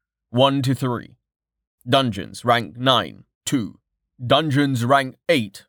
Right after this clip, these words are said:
four. Dungeons, rank seven, fifteen. Dungeons, rank six, twenty-nine. Dungeons, rank one to five, four hundred and seventy-six. Alliances, none. Enemies, Olympus. Enemies,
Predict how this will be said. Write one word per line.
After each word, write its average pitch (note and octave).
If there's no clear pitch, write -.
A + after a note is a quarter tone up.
four. -
Dungeons, C#3+
rank C3+
seven, A2
fifteen. B2+
Dungeons, D3
rank C#3+
six, -
twenty-nine. C3
Dungeons, F3
rank D3+
one D#3
to E3+
five, A#2+
four C#3+
hundred C#3+
and C3
seventy-six. B2+
Alliances, C#3
none. A2+
Enemies, A#2
Olympus. A#2
Enemies, G#2+